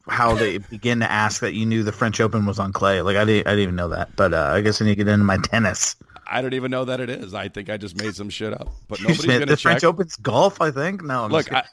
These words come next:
Speaker 2: I, I don't think, I don't think there's a lot of Miami Dolphins podcast listeners that are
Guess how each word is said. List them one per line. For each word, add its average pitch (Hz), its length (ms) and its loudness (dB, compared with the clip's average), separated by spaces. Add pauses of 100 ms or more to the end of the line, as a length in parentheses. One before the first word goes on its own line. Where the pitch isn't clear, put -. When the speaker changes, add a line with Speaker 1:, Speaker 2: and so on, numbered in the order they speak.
(120)
Speaker 2:
I, 120 140 0
I - 20 2
don't 147 240 -4
think, 135 500 -4
I 120 100 -2
don't 127 220 -4
think 117 200 -8
there's 117 140 -6
a 110 40 -4
lot 107 260 -4
of 104 80 -8
Miami 98 320 -12
Dolphins 95 540 -12
podcast 95 640 -8
listeners 95 420 -10
that 90 100 -6
are 92 120 -8